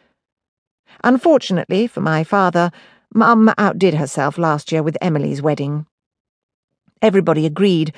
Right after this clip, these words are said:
that it could have given the royal family a run for their money. My father muttered darkly that he needed the royals' income to bloody well pay for it all, and that he'd wished he'd done a Henry the eighth and cut my mother's head off when she produced daughter number one.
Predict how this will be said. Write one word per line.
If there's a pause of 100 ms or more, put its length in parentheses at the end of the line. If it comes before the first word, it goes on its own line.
(220)
that
it
could
have
given
the
royal
family
a
run
for
their
money. (800)
My
father
muttered
darkly
that
he
needed
the
royals'
income
to
bloody
well
pay
for
it
all, (520)
and
that
he'd
wished
he'd
done
a
Henry
the
eighth
and
cut
my
mother's
head
off
when
she
produced
daughter
number
one.